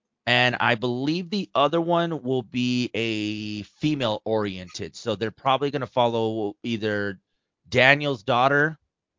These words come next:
Maybe she's going to, and, and keep in mind, these are all rumors. This is what you see on Reddit. Everybody has an opinion on Reddit, but someone had said that, uh, it would be Daniel's daughter, uh, going on this trip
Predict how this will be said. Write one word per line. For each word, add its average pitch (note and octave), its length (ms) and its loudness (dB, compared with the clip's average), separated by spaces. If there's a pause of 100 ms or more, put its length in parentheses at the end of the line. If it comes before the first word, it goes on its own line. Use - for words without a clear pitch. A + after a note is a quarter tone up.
(140)
Maybe B2 260 -2
she's A#2+ 580 -8
going B2 360 0
to, - 180 -2
and, C#3+ 120 2
and C#3+ 240 -2
keep B2+ 140 -6
in B2+ 60 -6
mind, B2 240 0 (500)
these D#2 140 -12
are G#2+ 80 2
all C3 140 4
rumors. B2+ 480 0
This G2 80 -16
is F#2+ 80 -14
what G#2 140 -8
you G2+ 60 -12
see B2+ 200 -2
on A2 160 0
Reddit. G2+ 320 2 (120)
Everybody G#2+ 600 -2
has G2+ 180 0
an G2 100 -6
opinion G2 360 -4
on F2+ 180 -4
Reddit, F2+ 260 -2
but F2+ 120 -8
someone A#2+ 260 -2
had A2 140 -2
said G#2 220 0
that, G2 240 -4
uh, F#2+ 200 2 (540)
it A2+ 160 2
would A2+ 200 0
be A2+ 380 0
Daniel's A#2 500 -2
daughter, F#2+ 560 0 (600)
uh, G#2 340 2 (240)
going B2 280 4
on A2 140 -2
this G2+ 160 -8
trip - 300 0